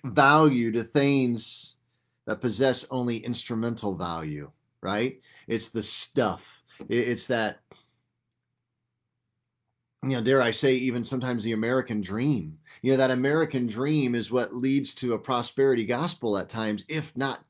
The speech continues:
careful, if not held in tension. That idea that, um, you know, to be successful, I, I need a B M W, I need a Rolex watch, and I need a house that's, you know, on five acres, and it needs to be over three thousand square foot,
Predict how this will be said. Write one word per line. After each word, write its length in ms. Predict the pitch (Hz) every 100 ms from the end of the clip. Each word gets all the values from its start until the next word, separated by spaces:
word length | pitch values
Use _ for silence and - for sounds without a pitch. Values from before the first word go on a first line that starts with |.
| -
careful, 420 | 175 180 180 90
if 120 | 104
not 200 | 135 123
held 240 | 113 139 123
in 120 | 110
tension. 480 | 143 180 160 110 95 - - -
That 120 | 127
idea 420 | 127 123 139 143
that, 300 | 123 113 101 - - -
um, 480 | 113 110 104 107 107
you 120 | 127
know, 120 | 110
to 220 | 104 123
be 300 | 107 95 139
successful, 920 | 147 - 123 - 143 151 156 101 101 -
I, 380 | 104 127 120 123
I 40 |
need 300 | 135 127 117
a 80 | 113
B 220 | 98 120
M 140 | 127 143
W, 560 | 160 151 113 85 90
I 120 | 104 117
need 180 | 120
a 40 | 120
Rolex 540 | 117 123 135 143 -
watch, 400 | 156 147 113 -
and 160 | 120 117
I 100 | 117
need 180 | 123 117
a 120 | 117
house 600 | 117 160 123 123 - - - - -
that's, 400 | 123 120 - -
you 200 | 123 123
know, 260 | 104 101 95 _ _ _ -
on 280 | 113 113 98
five 280 | 113 131 143
acres, 600 | 147 147 113 120 135 139
and 220 | 123 113
it 120 | 110
needs 240 | 123 120
to 100 | -
be 180 | 117 123
over 240 | 120 120 120
three 260 | 123 127
thousand 400 | 127 123 127 135
square 280 | 131 135 131
foot, 480 | - 127 110 113